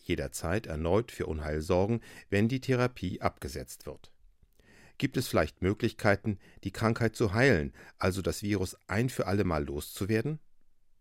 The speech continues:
Ein sehr vielversprechender Ansatz ist eine neue Gentherapie, an der auch Virologen des Hamburger Heinrich-Pette-Instituts maßgeblich mitgearbeitet haben. Sie war das Thema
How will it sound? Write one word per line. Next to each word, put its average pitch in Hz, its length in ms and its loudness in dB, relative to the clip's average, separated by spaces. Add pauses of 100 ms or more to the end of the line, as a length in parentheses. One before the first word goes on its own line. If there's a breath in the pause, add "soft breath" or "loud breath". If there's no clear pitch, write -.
(580 soft breath)
Ein 85 220 -2
sehr 113 260 2 (140)
vielversprechender 90 840 0
Ansatz 107 380 2
ist - 240 -10
eine 110 200 2
neue 98 280 2
Gentherapie, 80 800 -2 (340 loud breath)
an 90 140 -2
der 98 180 2
auch - 220 -2
Virologen 98 600 2
des - 240 0
Hamburger 110 500 4
Heinrich-Pette-Instituts 98 1300 -2 (220 loud breath)
maßgeblich 80 680 -4
mitgearbeitet 71 680 -4
haben. 67 220 -8 (480 soft breath)
Sie 92 220 -6
war 76 140 2
das 127 340 0
Thema 82 400 2